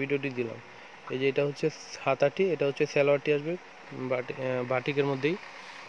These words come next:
আর ওড়নাটি কিন্তু অনেক বড়, এই যে দেখুন, আর কয়েকটা কালারে কিন্তু ওড়নাটি করা, এই যে দেখুন, খুবই সুন্দর।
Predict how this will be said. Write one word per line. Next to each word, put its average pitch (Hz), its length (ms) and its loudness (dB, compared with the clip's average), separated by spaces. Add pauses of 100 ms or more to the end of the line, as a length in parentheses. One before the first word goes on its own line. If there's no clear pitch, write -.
আর 131 140 6
ওড়নাটি 151 280 8
কিন্তু 160 240 6
অনেক 156 120 8 (120)
বড়, 156 200 10
এই 135 60 6
যে 117 120 0
দেখুন, 110 240 -6 (840)
আর 127 60 0 (100)
কয়েকটা 151 280 6 (100)
কালারে 151 280 10
কিন্তু 170 240 2
ওড়নাটি 143 360 6
করা, 117 160 4
এই 110 60 0
যে 110 160 -4
দেখুন, 107 160 -4 (100)
খুবই 139 300 2
সুন্দর। 113 240 0